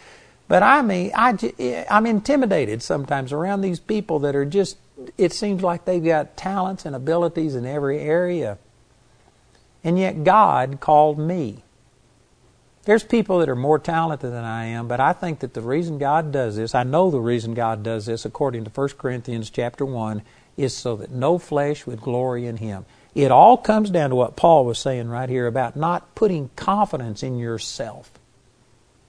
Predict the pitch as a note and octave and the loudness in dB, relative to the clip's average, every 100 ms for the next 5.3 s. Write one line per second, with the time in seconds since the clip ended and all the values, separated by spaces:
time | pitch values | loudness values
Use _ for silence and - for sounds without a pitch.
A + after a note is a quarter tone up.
0 | _ _ _ _ _ _ _ _ _ - | _ _ _ _ _ _ _ _ _ -4
1 | D3+ G#3+ - A3 - C#3+ A#2+ G#2+ - F#3+ | 2 2 4 6 6 4 -4 -6 0 2
2 | C#3 A2+ A#2 A2+ A#2+ C#3 C#3+ C#3+ C3 B2 | 2 0 -2 -4 -4 -4 -4 -6 -8 -8
3 | A#2+ A#2 - G2 - C3+ F#3 - F3+ E3+ | -8 -10 -10 -12 -6 -4 -4 -4 -2 -2
4 | F3 E3+ F3 - A2+ A2 C#3+ C#3+ D3 A#2+ | -2 -2 -2 -4 -6 -4 -6 -6 -4 -4
5 | G#2 G2+ A2 | -4 -8 -18